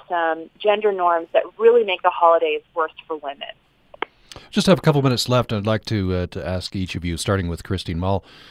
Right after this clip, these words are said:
Speaker 2: uh, what's one piece of advice that, that you would give to,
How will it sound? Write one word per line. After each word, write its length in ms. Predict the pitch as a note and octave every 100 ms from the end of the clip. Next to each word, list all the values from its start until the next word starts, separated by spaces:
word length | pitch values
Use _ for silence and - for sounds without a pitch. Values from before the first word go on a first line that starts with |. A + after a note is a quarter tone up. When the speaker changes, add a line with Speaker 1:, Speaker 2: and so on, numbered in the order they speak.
| - - _
Speaker 2:
uh, 560 | - A#2+ A#2+ B2 - A#2+ _
what's 460 | - - - B2+ -
one 320 | A#2 B2 A#2
piece 240 | A2 G#2+
of 60 | G2
advice 600 | F2+ - D#2+ - - - -
that, 200 | G2 E2 - -
that 260 | F2 -
you 80 | F#2+
would 160 | E2+ D#2
give 260 | E2 C#2
to, 180 | - C#2+